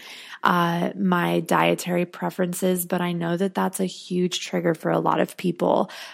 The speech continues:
But my journey with food has been so wounded and so varied that this finally, you know, at the end of my twenty-ninth year, this is what I discovered about my relationship to food and, and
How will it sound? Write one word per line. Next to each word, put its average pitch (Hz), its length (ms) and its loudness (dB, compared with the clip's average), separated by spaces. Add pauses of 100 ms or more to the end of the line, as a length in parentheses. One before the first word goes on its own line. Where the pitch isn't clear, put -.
But 190 140 -2
my 180 240 0
journey 180 400 0
with 170 160 0
food 170 500 0
has 180 380 0
been 170 240 0
so 165 340 0
wounded 170 840 2 (360)
and 180 200 0
so 175 280 2
varied 170 880 2
that 170 480 2
this 190 580 2 (140)
finally, 185 840 0
you 190 120 0
know, 175 140 0
at 165 120 0
the - 220 0
end 180 180 4
of 180 140 0
my 165 160 0
twenty-ninth 165 680 -2
year, 185 420 4 (440)
this 190 320 6
is 180 140 2
what 180 140 2
I 170 100 4
discovered 160 760 0
about 175 320 0
my 170 200 0
relationship 160 760 -4
to 160 80 -8
food 156 500 -2
and, 165 500 -2
and 175 420 -2